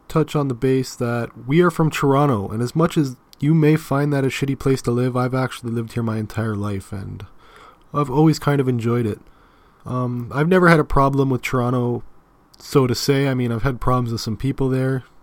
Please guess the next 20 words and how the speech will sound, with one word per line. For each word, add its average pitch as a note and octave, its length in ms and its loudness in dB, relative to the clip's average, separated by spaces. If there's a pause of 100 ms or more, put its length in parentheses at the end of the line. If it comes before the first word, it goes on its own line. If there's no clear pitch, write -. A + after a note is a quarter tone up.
(140)
but G#2+ 100 -8
I'm A#2 160 -8
pretty C#3+ 160 0
sure C3 180 0
no B2 80 2
matter A#2 220 2
where A#2+ 200 0
you A#2+ 120 2
go A#2+ 220 0
in A#2 80 0
the A#2 80 -2
world A#2+ 300 -2
that G#2 120 -6
it's G2+ 100 -10
pretty C3 220 -2
much A#2+ 200 -4
gonna A2 140 -2
be G#2 140 -4
like G2+ 220 -8
that. F#2 240 -10